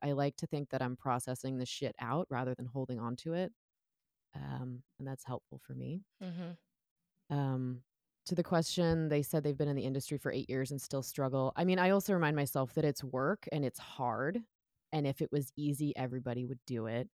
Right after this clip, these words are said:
Speaker 2: Yeah.
Speaker 1: So, good on you for being able to make it work.
Speaker 2: I
Speaker 1: You
Speaker 2: think
Speaker 1: know, be proud of yourself.
Speaker 2: Yeah, and, and I think also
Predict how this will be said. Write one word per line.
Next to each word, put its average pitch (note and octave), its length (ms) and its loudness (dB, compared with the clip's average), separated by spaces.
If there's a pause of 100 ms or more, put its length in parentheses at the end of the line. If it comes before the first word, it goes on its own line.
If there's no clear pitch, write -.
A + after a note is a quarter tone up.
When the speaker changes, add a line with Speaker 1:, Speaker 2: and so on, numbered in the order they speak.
(520)
Speaker 2:
Yeah. E3 220 -6 (100)
Speaker 1:
So, B2+ 440 2 (220)
good F3 140 6
on D3+ 160 4
you D3 240 4
for C3 440 2 (200)
being C#3 160 2
able C3 180 0
to - 140 -4
make B2+ 200 -2
it B2+ 100 -6
work. B2+ 520 -2 (1080)
Speaker 2:
I G#3+ 160 0
Speaker 1:
You C#4+ 80 -2
Speaker 2:
think C#4 60 -2
Speaker 1:
know, G#3 100 -4
be G#3 140 -6
proud G#3+ 240 -8
of D3+ 80 -4
yourself. C#3 420 -8 (280)
Speaker 2:
Yeah, C4+ 240 2
and, G3+ 220 -2 (100)
and G#3+ 180 -2
I A3 80 -2
think A#3 240 0
also F#3 720 0